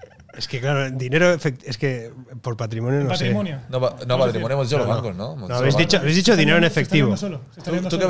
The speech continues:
Speaker 3: prefieres decir?
Speaker 1: Dinero, yo dinero en efectivo.
Speaker 3: Vale.
Speaker 1: Entre,
Speaker 2: Pues dilo.
Speaker 1: entre uno y dos millones, por ahí andará.
Speaker 3: Vale.
Speaker 2: Perfectísimo.
Speaker 3: Guau.
Speaker 2: Muy bien, Marc.
Speaker 3: Guau, va fuerte, ¿eh?
Speaker 2: Muy bien, Marc.
Speaker 3: Yo creo que es el que ha dicho la cifra más alta en el podcast, también te digo.
Speaker 2: Eh, Sergio Roberto bebió, así
Speaker 1: Pero
Speaker 2: que
Speaker 1: eso es
Speaker 2: sí.
Speaker 1: efectivo.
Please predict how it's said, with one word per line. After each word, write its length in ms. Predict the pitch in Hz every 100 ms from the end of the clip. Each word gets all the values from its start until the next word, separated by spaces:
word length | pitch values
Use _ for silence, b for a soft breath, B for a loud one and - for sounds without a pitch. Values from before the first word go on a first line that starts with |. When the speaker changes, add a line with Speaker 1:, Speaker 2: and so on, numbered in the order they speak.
| 156
Speaker 3:
prefieres 240 | 151 123
decir? 200 | 107 -
Speaker 1:
Dinero, 260 | 135 147 135 120
yo 140 | 117 117
dinero 180 | 110
en 60 | 110
efectivo. 460 | 104 92 101 98 -
Speaker 3:
Vale. 180 | 95 82 82 _ B B B B B _
Speaker 1:
Entre, 200 | 113 104
Speaker 2:
Pues 20 | 151
dilo. 220 | 156 127
Speaker 1:
entre 300 | 117 110 110
uno 300 | 120 117 107
y 40 |
dos 120 | 101 95
millones, 340 | 95 101 92
por 120 | 92 95
ahí 100 | 98
andará. 280 | 85 92 - _ _ _
Speaker 3:
Vale. 180 | 92 90 _ _ _
Speaker 2:
Perfectísimo. 720 | - 117 123 131 139 233 147 - _ _ _
Speaker 3:
Guau. 120 | - 190
Speaker 2:
Muy 80 | 190
bien, 180 | 185
Marc. 240 | 185 196 254
Speaker 3:
Guau, 500 | - - 175 120 95
va 120 | 107
fuerte, 520 | 110 117 120 120 123
¿eh? 60 | 160 -
Speaker 2:
Muy 120 | 143
bien, 140 | 143 147
Marc. 140 | 139
Speaker 3:
Yo 40 | 139
creo 100 | 202
que 80 | 196
es 60 |
el 80 | 160
que 80 | 139
ha 20 |
dicho 180 | 131 131
la 80 | 117
cifra 220 | 120 117
más 160 | 113
alta 160 | 117 104
en 60 | 98
el 60 |
podcast, 340 | 104 113 98 101
también 240 | 101 101
te 40 |
digo. 200 | 95 90 - _ _ -
Speaker 2:
Eh, 160 | 139 -
Sergio 280 | - 143 160
Roberto 240 | 160 151
bebió, 360 | 156 156 185 254
así 160 | 143 139
Speaker 1:
Pero 80 |
Speaker 2:
que 40 | 117
Speaker 1:
eso 80 | 165
es 40 |
Speaker 2:
sí. 60 | 175
Speaker 1:
efectivo. 480 | 143 113 120 101